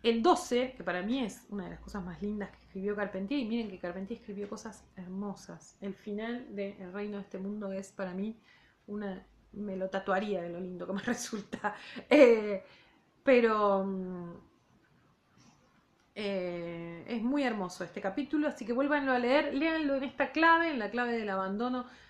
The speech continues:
del conocimiento y de la libertad, y lean también el capítulo, me había anotado, el, no, el,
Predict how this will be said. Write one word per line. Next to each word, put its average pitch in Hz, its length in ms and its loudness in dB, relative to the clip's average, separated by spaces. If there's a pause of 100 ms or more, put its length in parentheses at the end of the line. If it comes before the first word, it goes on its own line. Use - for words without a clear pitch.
(120)
del 214 160 -4
conocimiento 277 960 -2
y 220 80 -8
de 196 140 -2
la 196 100 0
libertad, 214 540 0 (680)
y 269 120 4
lean 330 380 2
también 359 580 2 (1300)
el 202 200 -8
capítulo, 240 1400 -2 (160)
me 185 140 -10
había 196 180 -10
anotado, 247 880 -6
el, 180 480 -14 (2750)
no, 202 220 -10
el, 196 180 -10